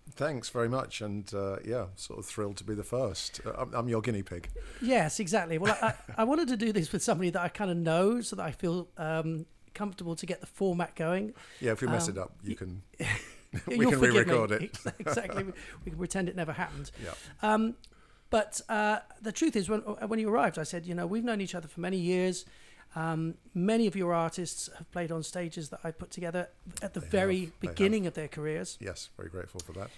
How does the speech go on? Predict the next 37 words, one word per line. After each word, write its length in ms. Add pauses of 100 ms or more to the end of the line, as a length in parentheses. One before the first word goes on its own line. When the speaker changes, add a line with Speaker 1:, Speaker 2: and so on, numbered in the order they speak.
(240)
Speaker 2:
Um, 420 (300)
but 140
I, 180 (220)
I 140
don't 180
really 220
know 120
much 200
about 220
you, 160
and 120
you, 100 (120)
you 260
know 160
probably 300
a 40
little 200
bit 160
more 140
about 220
me. 120
But 200 (460)
I'm 200
intrigued 500
to 100
know 320 (140)
more 240
of 80
your 160
journey 320
in 80
this, 160
in 200
the 100
industry. 300
So, 200 (420)
uh, 260